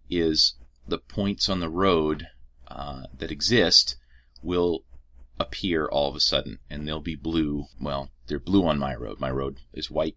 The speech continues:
and there's blue points that appear. If I move back off the road,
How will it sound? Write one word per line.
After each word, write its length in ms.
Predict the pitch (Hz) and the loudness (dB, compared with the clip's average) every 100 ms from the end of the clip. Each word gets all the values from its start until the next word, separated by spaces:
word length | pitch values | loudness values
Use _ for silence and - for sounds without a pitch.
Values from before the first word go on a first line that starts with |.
| - | -8
and 360 | 69 67 67 64 | -6 -4 -6 -4
there's 240 | 67 64 | -4 -6
blue 460 | - 76 76 73 71 - - - - | -6 -4 -2 -2 -6 -16 -20 -20 -8
points 280 | 85 78 - | -4 2 2
that 100 | 67 | 0
appear. 400 | - 78 67 - | -2 -4 -4 -8
If 60 | - | -8
I 60 | |
move 200 | 78 78 | -6 -2
back 220 | 76 71 107 | 0 0 4
off 220 | 120 - | 4 4
the 100 | 82 | 0
road, 340 | 76 71 69 | 2 0 -2